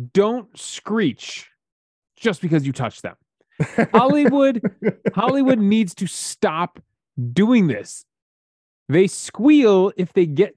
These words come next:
Speaker 1: too close to the speaker that they're outputting from. That's how you get feedback. They will not. I promise you. I
Speaker 2: Even the
Speaker 1: promise you.
Speaker 2: really old, Davey, even the really old ones.
Speaker 1: Even the really old
Speaker 2: <laughs>
Speaker 1: ones.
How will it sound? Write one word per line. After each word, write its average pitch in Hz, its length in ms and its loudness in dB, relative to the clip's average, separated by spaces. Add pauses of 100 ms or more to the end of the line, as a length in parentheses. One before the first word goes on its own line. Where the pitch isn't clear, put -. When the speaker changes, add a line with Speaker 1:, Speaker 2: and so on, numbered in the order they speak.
Speaker 1:
too 220 240 -4
close - 500 -4 (100)
to - 120 -6
the 151 100 -2
speaker 180 580 -2
that 147 140 0
they're 143 140 -6
outputting 143 480 -4
from. 87 300 -12 (160)
That's 156 420 -8
how 208 80 -4
you 190 160 -4
get 160 200 -2
feedback. - 440 -10 (220)
They 165 120 4
will 180 460 2
not. 269 260 -2
I 175 120 -4
promise 254 520 -6
you. 92 160 -14 (400)
I 165 60 -8
Speaker 2:
Even 156 220 2
the 170 160 2
Speaker 1:
promise - 0 - (100)
you. 143 60 4
Speaker 2:
really 147 220 4
old, 151 160 2 (200)
Davey, 123 340 0
even 143 200 2
the 127 100 0
really 117 300 2
old 113 200 0
ones. 131 380 -4
Speaker 1:
Even 277 420 4
the 269 120 6
really 240 320 4
old 151 200 2
Speaker 2:
<laughs> 127 40 -4
Speaker 1:
ones. 104 440 -6